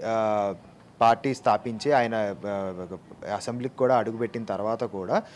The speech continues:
రెండు వేల ఐదు నుంచి రెండు వేల పదిహేను వరకు ఆ పది సంవత్సరాలు రాజకీయాల్లో ఉన్నప్పటికీను, ఆ, అటు నటిస్తూనే అంటే గె-, గెస్ట్ పాత్రలు, అతిథి పాత్రలు, మన యంగ్ హీరోస్ సినిమాల్లో వచ్చే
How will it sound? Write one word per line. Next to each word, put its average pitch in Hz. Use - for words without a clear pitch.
రెండు 120
వేల 139
ఐదు 131
నుంచి 147
రెండు 123
వేల 135
పదిహేను 131
వరకు 113
ఆ 104
పది 107
సంవత్సరాలు 139
రాజకీయాల్లో 127
ఉన్నప్పటికీను, 123
ఆ, 117
అటు 117
నటిస్తూనే 131
అంటే 170
గె-, 104
గెస్ట్ -
పాత్రలు, 120
అతిథి 120
పాత్రలు, 117
మన 113
యంగ్ 139
హీరోస్ 143
సినిమాల్లో 117
వచ్చే 110